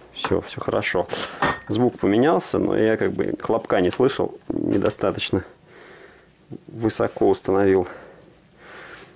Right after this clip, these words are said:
Недостаточно высоко установил калипер.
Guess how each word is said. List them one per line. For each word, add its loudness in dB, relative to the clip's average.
Недостаточно 0
высоко 2
установил 2
калипер. 0